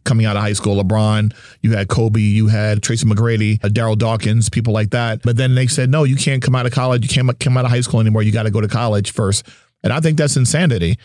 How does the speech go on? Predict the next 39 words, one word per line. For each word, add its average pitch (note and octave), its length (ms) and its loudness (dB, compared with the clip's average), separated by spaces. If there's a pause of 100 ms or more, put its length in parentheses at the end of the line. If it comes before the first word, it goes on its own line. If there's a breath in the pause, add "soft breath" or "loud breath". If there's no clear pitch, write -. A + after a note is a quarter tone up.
(160 soft breath)
because A#2+ 240 0
if A2+ 60 0
a B2+ 40 2
young D3+ 240 2
man, D3 400 2
uh, A2+ 200 0
or G#2+ 140 0
woman A#2 500 2
works A#2 200 0
for, A2+ 400 0 (220)
you A2 80 2
know, A2 60 2
goes A2+ 280 0
to, - 120 -2
goes A2+ 200 2
to A2 80 0
college, A#2 380 0
maybe A2 180 2
their A2 100 2
freshman, A2+ 340 -2
sophomore A2 340 0
year, A2+ 340 2 (420 soft breath)
and A#2+ 140 -2
they A#2+ 80 0
have B2+ 160 0
an B2+ 80 2
opportunity A#2 680 0
to A2 560 2
work B2+ 200 2
for A#2 120 -2
Google, B2+ 520 0
maybe, G#2+ 400 0 (440 soft breath)
and A#2 260 0
Google B2 300 0
says, A2+ 180 -2
"Hey, C#3 120 0
let's B2 200 0 (240)
come, B2+ 240 0
come, C3+ 180 0